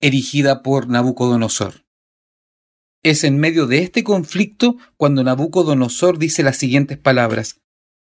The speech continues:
"Ahora pues, ¿estáis dispuestos para que al oír el son de la bocina, de la flauta, del tamboril, del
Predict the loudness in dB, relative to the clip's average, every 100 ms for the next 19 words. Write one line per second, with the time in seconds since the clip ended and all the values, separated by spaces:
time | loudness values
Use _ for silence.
0 | _ _ -2 2 2 2 -2 0 0 0
1 | -4 -14 _ -2 0 0 -2 0 0 -2
2 | -6 -6 0 0 0 0 0 -2 -10 _
3 | 0 0 0 0 0 2 2 2 0 0
4 | 0 2 2 0 -2 -2 2 2 2 0
5 | -2 2 2 2 -2 -2 -2 -2 0 2
6 | 0 0 _ _ -6 0 0